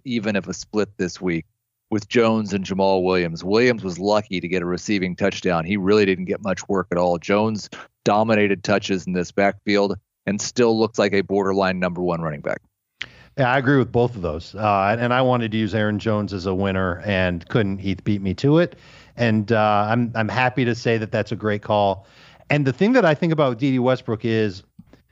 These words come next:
Speaker 2: what were one of the reasons why we liked him coming into the year? You remember the con-, the, uh, the, the concept of him being the main target because Nick Foles likes the slot guy.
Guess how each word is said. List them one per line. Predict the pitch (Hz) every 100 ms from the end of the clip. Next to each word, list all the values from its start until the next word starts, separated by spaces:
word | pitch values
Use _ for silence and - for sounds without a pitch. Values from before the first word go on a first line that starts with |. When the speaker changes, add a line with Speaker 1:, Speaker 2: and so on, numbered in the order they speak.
| _ _
Speaker 2:
what | - 151 147 - 160 254
were | 262 233
one | 208
of | 190
the | 156
reasons | 143 123 113
why | 120 120
we | 113
liked | 107 107 110
him | - 104
coming | 92 101 98
into | 92 87
the | 87
year? | 80 71 - _ _ _ _ _ _ _ _ _ _
You | 117
remember | 117 156 185 180 180 - - _ 107 -
the | 120
con-, | 131 131 117
the, | 113 120 117
uh, | 117
the, | 120
the | 107 110
concept | - 147 151 - 143
of | 131
him | 107 131 131
being | 123 123 120
the | 110
main | 110 117 117
target | 123 113 104 104 101 _
because | - 107 117 101 101
Nick | 113 110
Foles | 127 110 92
likes | 107 90 -
the |
slot | - - 92 80
guy. | - - -